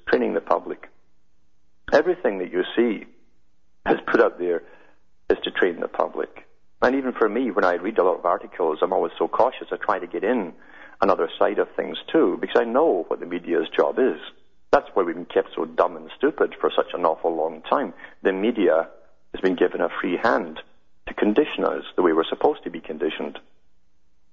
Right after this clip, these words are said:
Now, fema, on their fema, the fema website, they're having an exercise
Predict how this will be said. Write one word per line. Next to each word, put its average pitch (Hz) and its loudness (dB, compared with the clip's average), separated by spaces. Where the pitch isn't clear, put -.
Now, 104 6
fema, 123 4
on 92 -4
their 92 -2
fema, 117 0
the - -2
fema 147 2
website, 92 -2
they're 90 0
having 90 0
an 85 0
exercise 90 -2